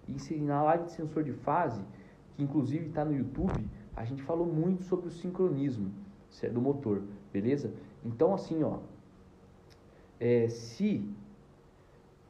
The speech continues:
lembra comigo, pra gente sincronizar o motor, a gente precisa dos sinais do sensor de rotação e de fase, perfeito? Vamos pegar um exemplo de uma, de um,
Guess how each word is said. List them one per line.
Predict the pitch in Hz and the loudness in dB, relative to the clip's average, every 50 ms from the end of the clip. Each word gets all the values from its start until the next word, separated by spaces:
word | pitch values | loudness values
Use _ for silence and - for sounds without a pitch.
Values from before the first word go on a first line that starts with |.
| - - - - - - - - - - | -20 -20 -20 -20 -20 -20 -20 -16 -6 2
lembra | 127 143 170 196 185 | 4 4 4 4 2
comigo, | 185 - 180 160 147 123 110 104 - - - - | 2 0 0 0 2 2 0 0 -2 -6 -8 -4
pra | - 131 | -2 0
gente | 120 127 160 180 - | 0 0 0 -2 -4
sincronizar | - - 196 196 - 202 196 185 180 160 135 123 147 143 160 160 | -4 0 2 2 4 4 4 2 2 0 0 2 2 4 4 4
o | |
motor, | 151 123 113 - - 143 151 165 151 127 - - - | 2 0 -2 -2 0 2 2 2 2 0 -2 -6 -8
a | - 117 | -8 -6
gente | 110 117 127 127 - - | -6 -4 -6 -6 -8 -8
precisa | - 156 156 151 - - - 139 135 123 117 113 110 | -6 -6 -4 -4 -6 -8 -8 -6 -4 -4 -4 -4 -4
dos | 113 117 113 - | -4 -4 -6 -4
sinais | - 139 127 113 107 98 92 101 - - - - - - - - - - - - - - - | -4 -2 0 0 2 0 0 -2 -6 -10 -14 -16 -18 -20 -20 -20 -20 -20 -20 -20 -20 -18 -16
do | - - | -14 -10
sensor | - - 123 117 113 - 123 110 | -6 -4 -4 -4 -2 -2 -2 -2
de | 107 | -2
rotação | 104 107 120 117 - 127 120 - - 131 139 | -2 -2 -2 -2 -2 -4 -4 -2 -2 0 0
e | 147 | 0
de | 156 | -2
fase, | - - - 117 104 95 95 - - - - - - - - - - - - - - - | -6 -2 0 2 2 2 0 -2 -8 -14 -16 -20 -20 -20 -20 -20 -20 -20 -20 -20 -12 -8
perfeito? | - 107 101 - - 151 156 151 - - - - - - - - - - - - - - - - - - - - - - - - - - - - - - - - - - | -6 -6 -2 2 4 4 4 4 0 -4 -8 -14 -18 -20 -20 -20 -20 -20 -20 -20 -20 -20 -20 -20 -16 -14 -14 -14 -14 -16 -20 -20 -20 -20 -20 -20 -20 -20 -20 -20 -20 -4
Vamos | - 143 190 233 247 226 | 4 4 6 6 6 4
pegar | 233 226 170 151 170 185 | 4 2 2 4 2 0
um | 202 202 202 | 0 0 0
exemplo | 151 123 110 127 160 185 175 - - - 107 101 101 - - - - - - - - - | 0 0 0 2 2 2 0 -2 -2 -4 -4 -4 -6 -8 -12 -14 -16 -16 -18 -20 -12 -8
de | 110 123 131 | -6 -4 0
uma, | 139 143 139 127 120 113 120 127 | 2 2 2 2 -2 -6 -8 -8
de | 120 123 127 | -6 -2 -2
um, | 127 127 127 127 127 123 120 113 110 107 104 104 | 0 0 0 0 0 0 0 0 0 -2 -2 -4